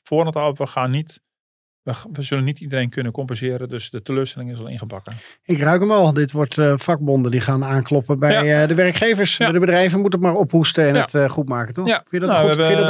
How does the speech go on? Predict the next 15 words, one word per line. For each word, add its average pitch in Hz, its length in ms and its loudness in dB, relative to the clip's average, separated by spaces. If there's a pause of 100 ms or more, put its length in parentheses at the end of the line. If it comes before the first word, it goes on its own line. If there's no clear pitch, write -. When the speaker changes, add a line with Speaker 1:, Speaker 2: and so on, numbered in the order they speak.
Speaker 1:
hebben 214 240 2
Speaker 2:
een 233 60 4
goed 226 120 -4
plan? - 300 -10
Speaker 1:
Nou 220 100 2
ja, 156 340 2
de 147 80 0
bo-, 143 220 2
ik 151 160 -2
vind 131 120 0
het 104 100 -8
sowieso 120 380 2
wel 127 120 4
logisch 127 420 2
dat, 120 260 -2